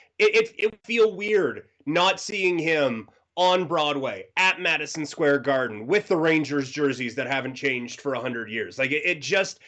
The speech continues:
I, I, I am all for guys continuing to play and continuing to make a living and continuing to pursue a Stanley Cup. But i-, if Lundqvist was just like, "Yo, I'm out, man," uh, I, I would completely understand and almost be okay with it.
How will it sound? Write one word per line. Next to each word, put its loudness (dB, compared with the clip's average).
I, 0
I, 4
I 2
am 0
all 0
for 0
guys 0
continuing -2
to -2
play 0
and 0
continuing -2
to 0
make -2
a -6
living -2
and -2
continuing 0
to -4
pursue -4
a -2
Stanley -2
Cup. 0
But 4
i-, -6
if 0
Lundqvist 0
was -10
just -4
like, 2
"Yo, 2
I'm 4
out, 2
man," -4
uh, 4
I, 4
I 2
would 4
completely 0
understand 0
and -2
almost 0
be -4
okay -2
with -6
it. -16